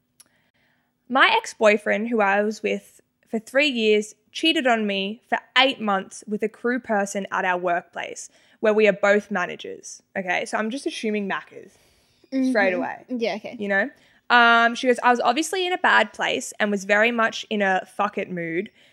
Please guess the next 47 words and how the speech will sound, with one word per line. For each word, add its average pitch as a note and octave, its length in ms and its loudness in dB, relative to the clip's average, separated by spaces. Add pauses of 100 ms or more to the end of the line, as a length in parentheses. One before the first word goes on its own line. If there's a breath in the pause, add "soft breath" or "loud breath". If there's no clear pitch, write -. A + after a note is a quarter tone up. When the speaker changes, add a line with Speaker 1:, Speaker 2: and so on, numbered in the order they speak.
(220 soft breath)
Speaker 1:
Um, G3+ 340 4
most G#3+ 240 2
people C#4 220 -4
call G#3+ 220 0
it G3+ 100 -2
the F#3+ 80 -4
hoe F3 240 -6
stage. - 500 -12 (100)
Ha E3+ 120 -10
ha." D#3+ 500 -8
Speaker 2:
Love G3 160 -4
that G#3 160 -6
for - 80 -10
you. A3 160 -6
Speaker 1:
Um, A#3+ 400 8
she C#4 100 -2
goes, C#4 120 4
"I C4+ 80 -2
matched C4+ 240 -2
with F4 80 -4
this - 160 -2
guy D4 200 4
on D4 120 0
Tinder G3 560 0
and G#3 320 2
we G#3+ 80 2
had G#3 80 0
been A3 160 -6
chatting G#3+ 320 -2
for E4+ 100 -4
a F4+ 60 -2
few D#4 200 -2
days F#3+ 520 0 (260 soft breath)
and A#3 140 2
I A#3 80 4
knew A#3 320 0
of D4 140 -4
him F#3 360 -6
as G3+ 140 -2
I'd G3 180 -4
seen B3+ 320 -4
him B3 160 -2
at A3+ 80 -2
a G#3+ 60 -4
few A3+ 180 -6
parties G3 560 -4
before. G#3 640 0